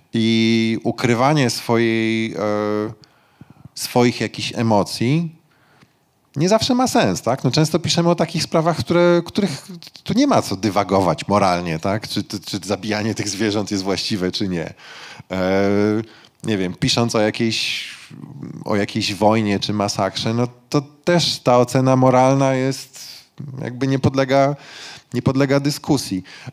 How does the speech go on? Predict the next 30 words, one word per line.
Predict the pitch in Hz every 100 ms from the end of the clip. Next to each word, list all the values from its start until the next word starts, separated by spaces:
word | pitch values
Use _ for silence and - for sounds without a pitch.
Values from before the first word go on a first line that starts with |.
| -
E, | 101 101 107
ja | 127
zawsze | 160 147
sobie | 147 139
ceniłem | 151 143 143 120
w |
reportażu, | 120 - - 104 95 113 120
że | 104
oprócz, | 107 110 101 - - - -
o-, | 98 98 98
oprócz | 101 101 92
tego, | 98 92 95 90 90 90 - -
że | - 90
ktoś | - 90 -
opisuje, | 82 - - 101 95 87 85 92 - _ -
mm, | 90 87 87 82
wydarzenia, | 82 85 87 82 95 90 78
historie, | - - 90 90 85 80
mm, | 76 87 _ 160 139 92 - 98 92
fakty, | - 82 - 110 139
to | 98
jednak | 110 127 -
od | 107
czasu | 110 -
do | 101
czasu | - 107 110
pojawia | - 101 101
się | 90 101
jego | 98 101
osobista, | 98 107 92 98 - 92